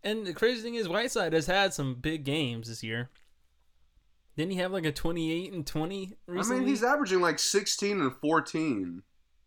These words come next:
Speaker 1: I know, and it's, and it's just worthless.
Speaker 2: I know.
Speaker 1: It's
Speaker 2: Again,
Speaker 1: kinda, it's bizarre.
Speaker 2: just like his shot blocks, you don't feel his rebounds.
Speaker 1: No, you don't.
Speaker 2: He just grabs
Speaker 1: And
Speaker 2: the ball off the rim. Like, he's seven foot. He should be doing that.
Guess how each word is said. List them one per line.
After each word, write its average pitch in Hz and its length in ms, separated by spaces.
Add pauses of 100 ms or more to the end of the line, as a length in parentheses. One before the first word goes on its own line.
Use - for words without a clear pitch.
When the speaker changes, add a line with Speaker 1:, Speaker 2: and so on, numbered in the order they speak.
(400)
Speaker 1:
I - 80
know, 247 160
and 226 100
it's, 202 260
and 208 160
it's 202 160
just 208 220
worthless. 160 760
Speaker 2:
I 101 120
know. 95 340 (640)
Speaker 1:
It's 123 140
Speaker 2:
Again, 196 160
Speaker 1:
kinda, 233 160
it's 208 180
bizarre. 175 580
Speaker 2:
just 165 240
like 226 140
his 196 120
shot 185 360
blocks, 120 400
you 160 100
don't 240 160
feel 233 240
his 147 200
rebounds. 104 840 (580)
Speaker 1:
No, 117 320
you - 120
don't. - 220
Speaker 2:
He 175 80
just 196 200
grabs 175 360
Speaker 1:
And 180 80
Speaker 2:
the - 20
ball 202 260
off 165 160
the 170 100
rim. 170 280
Like, 107 200
he's 180 160
seven 233 340
foot. 220 320
He 175 60
should 240 260
be 196 100
doing 101 300
that. 78 260